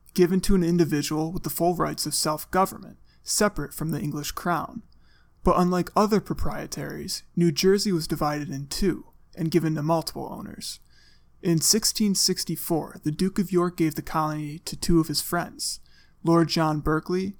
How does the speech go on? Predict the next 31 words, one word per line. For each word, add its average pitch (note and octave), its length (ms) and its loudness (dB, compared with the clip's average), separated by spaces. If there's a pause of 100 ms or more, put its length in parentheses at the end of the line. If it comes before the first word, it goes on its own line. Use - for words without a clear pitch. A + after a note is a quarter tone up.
(400)
and D#3 140 0
Sir F#3 240 4
George E3 380 0
Carteret, E3 560 -2 (420)
in E3+ 80 0
hopes F#3 260 2
of E3+ 140 0
gaining E3+ 300 2
political E3+ 440 2
favors. - 600 -12 (840)
Dual G#3+ 340 6
ownership F#3+ 540 0
gave D#3 220 2
New D#3+ 120 0
Jersey E3+ 380 2
the D#3 160 2
unique D#3 380 -2
status - 640 -2
of D#3+ 120 -8
being C#3+ 200 -6
the D3 100 -6
only F3+ 220 2
proprietary C#3+ 720 -2
colony C#3 480 -4
ever D#3+ 300 2
broken C#3 340 -4
in E3+ 160 -6
two. - 300 0 (580)
This F#3+ 260 6
first G3 320 4
split - 420 2